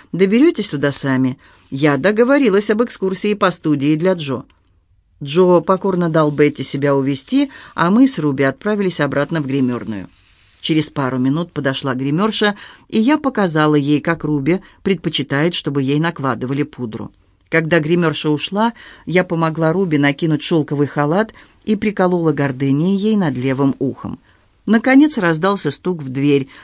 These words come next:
Открыв её, я увидела, как Бетти нервно смотрит в свой планшет. За ней стояли двое мужчин в тёмных костюмах и тёмно-серых фетровых шляпах.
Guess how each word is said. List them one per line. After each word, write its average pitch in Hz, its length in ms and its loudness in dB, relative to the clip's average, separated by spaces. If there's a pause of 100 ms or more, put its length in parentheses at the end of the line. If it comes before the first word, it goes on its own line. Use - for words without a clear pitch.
(260)
Открыв 208 460 0
её, 233 380 2 (260)
я 226 220 2
увидела, 202 480 2
как 175 200 0
Бетти 156 420 0
нервно 160 400 2
смотрит 143 500 -2
в - 60 -12
свой 127 240 -4
планшет. 135 580 -4 (480)
За 147 200 0
ней 131 180 2
стояли 135 420 -2
двое 135 300 -2
мужчин 131 420 0
в - 60 -20
тёмных 135 320 0
костюмах 135 560 -4 (240)
и 185 100 0
тёмно-серых 165 640 2
фетровых 147 420 -6
шляпах. 127 520 -8